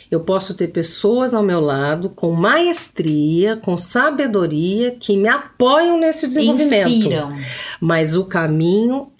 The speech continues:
Speaker 1: é meu, senão a individualidade não vem. Então, também, ah, tem certas práticas que ficam reprisando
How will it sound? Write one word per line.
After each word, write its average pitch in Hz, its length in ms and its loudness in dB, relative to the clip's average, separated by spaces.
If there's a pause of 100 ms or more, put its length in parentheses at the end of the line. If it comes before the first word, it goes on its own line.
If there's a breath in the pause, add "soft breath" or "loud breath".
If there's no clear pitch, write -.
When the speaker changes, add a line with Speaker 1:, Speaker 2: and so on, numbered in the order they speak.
Speaker 1:
é 202 120 -2
meu, 143 420 0 (180)
senão 180 380 0
a 196 60 2
individualidade 170 1080 -2 (160)
não 180 220 2
vem. 165 320 -2 (880 loud breath)
Então, 220 420 0
também, 185 640 0 (240 loud breath)
ah, 160 400 0
tem 165 140 -2
certas 208 400 -4
práticas 196 880 -4
que - 160 -8
ficam 185 600 -6 (280)
reprisando 202 1400 0